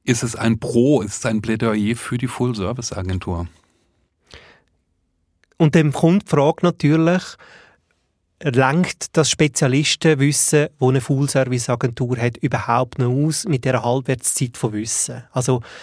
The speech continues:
Speaker 2: kann ich überhaupt, ähm, ein gewisses Level von ähm, disziplinspezifischen Wissen überhaupt aufrechterhalten und in die Vertiefung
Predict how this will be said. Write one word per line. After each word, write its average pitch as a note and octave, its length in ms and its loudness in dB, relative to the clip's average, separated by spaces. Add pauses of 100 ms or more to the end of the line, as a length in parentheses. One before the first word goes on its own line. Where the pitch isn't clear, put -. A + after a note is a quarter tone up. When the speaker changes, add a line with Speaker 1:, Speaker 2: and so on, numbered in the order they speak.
(140)
Speaker 2:
kann D3+ 240 2
ich F#3 120 2
überhaupt, C#3+ 840 0
ähm, C#3 440 2
ein D3+ 180 0
gewisses D#3+ 440 2
Level D3+ 460 2
von B2 400 0 (580)
ähm, A2+ 440 0 (120)
disziplinspezifischen C3+ 1200 0
Wissen D3 340 2
überhaupt B2+ 560 0
aufrechterhalten D#3+ 1080 0
und C3+ 180 2
in C3 100 0
die C#3+ 240 4
Vertiefung D3 640 -2